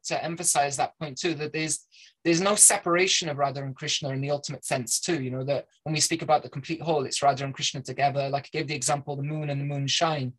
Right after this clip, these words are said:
So they really come as one, that the form of Krishna is revealed by, by Radha. So I, I would, I would say those things. And then, then in regards to maybe the way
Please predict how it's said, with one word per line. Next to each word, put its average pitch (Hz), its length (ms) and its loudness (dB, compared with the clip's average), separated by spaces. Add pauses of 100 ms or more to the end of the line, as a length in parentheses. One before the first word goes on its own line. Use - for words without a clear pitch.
(280)
So 180 220 2
they 185 220 6
really 190 440 4 (260)
come 185 200 2
as 143 160 0
one, 151 280 2
that 147 160 -8
the 147 60 -6
form 180 440 0
of 143 120 -6
Krishna 160 440 -2
is 160 220 0
revealed 135 600 -4
by, 143 400 4
by 139 160 2
Radha. 127 440 -4 (420)
So 180 220 2
I, 185 80 8
I 185 120 4
would, 208 220 0
I 196 80 6
would 214 160 0
say 247 340 2 (120)
those 185 260 2
things. 131 320 -4
And 160 80 -2
then, 185 240 0
then 208 160 4
in 226 100 0
regards 190 440 4
to 180 100 -6
maybe 170 260 0
the 165 100 -2
way 165 340 0